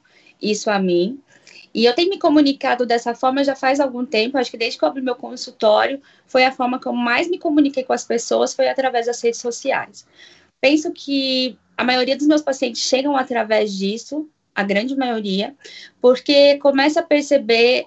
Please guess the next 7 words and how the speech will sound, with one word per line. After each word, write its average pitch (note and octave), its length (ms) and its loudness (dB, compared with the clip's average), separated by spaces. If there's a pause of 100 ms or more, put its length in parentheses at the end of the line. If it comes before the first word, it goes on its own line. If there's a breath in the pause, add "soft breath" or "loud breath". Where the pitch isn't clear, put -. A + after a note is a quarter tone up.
algo A3+ 760 -2
diferente, A3+ 880 -2
começa A#3 600 -4 (320 loud breath)
a A3+ 120 -4
ter A#3 460 0
reflexões A#3 640 -4
diferentes. B3+ 1000 -4